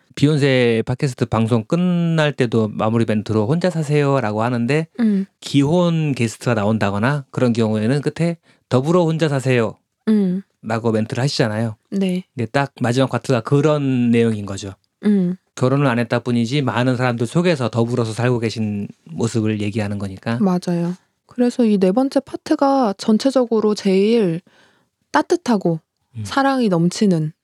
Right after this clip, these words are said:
Speaker 2: 내용의 글이 많은 파트였던 것 같아요.
Speaker 1: 음.
Speaker 2: 그래서 이 책이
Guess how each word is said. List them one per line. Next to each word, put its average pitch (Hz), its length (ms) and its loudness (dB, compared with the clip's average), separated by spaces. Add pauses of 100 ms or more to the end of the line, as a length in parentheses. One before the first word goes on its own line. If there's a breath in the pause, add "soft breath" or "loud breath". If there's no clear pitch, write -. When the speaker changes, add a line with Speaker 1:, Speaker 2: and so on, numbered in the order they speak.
(240)
Speaker 2:
내용의 175 400 2
글이 180 280 0
많은 165 400 -2
파트였던 254 420 -2
것 190 60 0
같아요. 151 440 -4
Speaker 1:
음. 98 60 -12 (480 loud breath)
Speaker 2:
그래서 208 200 0
이 196 60 0
책이 269 680 2